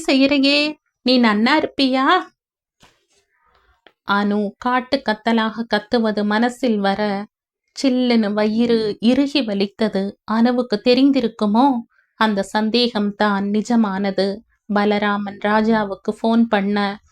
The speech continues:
"ராஜா ஊரில் இல்லையே, வர்றதுக்கு பத்து நாள் ஆகும்" என்று அனு சொன்னபோது, "உடல் நலம் இல்லை என்று ரமாவும் லீவு போட்டிருக்கிறாள்" என்று பலராமன் கூறியதும் சின்னதாக ஒரு சந்தேகம் ஏற்பட்டது.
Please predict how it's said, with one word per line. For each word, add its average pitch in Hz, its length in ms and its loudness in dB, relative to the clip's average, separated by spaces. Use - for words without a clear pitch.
"ராஜா 233 520 2
ஊரில் 262 380 0
இல்லையே, 226 580 0
வர்றதுக்கு 240 520 -2
பத்து 226 340 -2
நாள் 330 240 2
ஆகும்" 254 460 0
என்று 208 320 0
அனு 202 280 0
சொன்னபோது, 202 1000 -2
"உடல் 294 360 2
நலம் 226 320 2
இல்லை 214 320 0
என்று 202 300 -4
ரமாவும் 202 680 0
லீவு 262 400 0
போட்டிருக்கிறாள்" 208 920 -2
என்று 202 340 -2
பலராமன் 208 680 0
கூறியதும் 208 640 0
சின்னதாக 277 600 2
ஒரு 196 260 -4
சந்தேகம் 233 640 0
ஏற்பட்டது. 190 760 -4